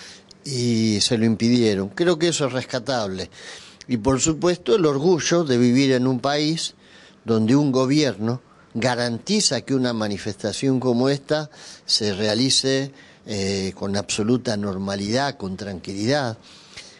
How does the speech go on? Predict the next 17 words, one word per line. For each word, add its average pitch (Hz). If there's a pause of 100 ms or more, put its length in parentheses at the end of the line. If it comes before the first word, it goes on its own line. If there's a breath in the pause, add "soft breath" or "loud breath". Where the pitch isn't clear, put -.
(260 loud breath)
Cuando 117
uno 160
piensa 117 (280)
de 113
qué 170
manera 139
en 156
gobiernos 151
democráticos 123 (560 loud breath)
apalearon 123
a 107
manifestaciones 110
pacíficas 117
de 104
los 107
más 123
débiles, 107